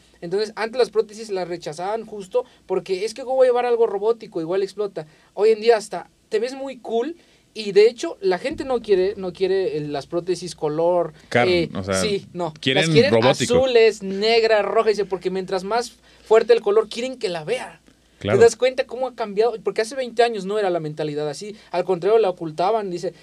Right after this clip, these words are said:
Speaker 1: la, la, no querían que nadie supiera, pero mira, o sea, yo soy el soldado del invierno, me decía,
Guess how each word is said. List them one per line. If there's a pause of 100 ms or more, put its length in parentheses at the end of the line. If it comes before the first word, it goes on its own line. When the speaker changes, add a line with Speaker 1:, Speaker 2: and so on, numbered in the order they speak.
(120)
Speaker 1:
la,
la,
no
querían
que
nadie
supiera,
pero
mira,
o
sea,
yo
soy
el
soldado
del
invierno,
me
decía,